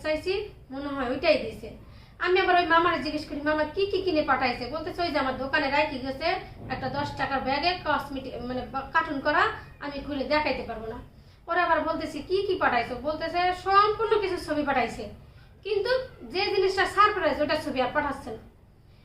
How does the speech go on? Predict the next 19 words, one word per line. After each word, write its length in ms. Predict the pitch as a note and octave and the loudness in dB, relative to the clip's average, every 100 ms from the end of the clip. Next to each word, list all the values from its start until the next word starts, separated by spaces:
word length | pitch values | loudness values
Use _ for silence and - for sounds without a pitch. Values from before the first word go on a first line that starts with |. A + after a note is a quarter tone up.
| - - | -20 -6
মাসে 320 | A4+ A4 G#4+ F#4+ | 2 2 2 4
চার 140 | F#4 | 6
হাজার 220 | E4+ E4 E4+ | 6 4 2
টাকা 180 | E4 D#4 | 2 2
দিচ্ছে, 320 | D4+ D4 D4+ | -2 -2 -2
দুই 160 | C#4+ D#4+ | -2 -2
হাজার 180 | D#4 D4 | -2 -2
টাকা 200 | D#4 D#4 | -2 -2
দিচ্ছে, 340 | C#4 D4 - D4+ | -2 -4 0 2
এরকম 340 | D#4 D#4+ D4+ C#4 | 4 2 -2 -2
টাকা 220 | D#4 D4 | -2 0
দিচ্ছে, 300 | B3+ B3+ - C#4 | -2 -4 -8 -2
লাগলে 320 | F4 F4+ F4 | 2 2 2
আমি 140 | F4 E4 | 0 2
চাচ্ছি, 300 | F4+ F4 F4+ | 2 2 0
না 120 | E4 | 2
লাগলে 260 | D4 B3+ A#3 | 2 0 -4
চাচ্ছি 360 | E4 D#4 - | 0 0 0
না। 100 | B3+ | -8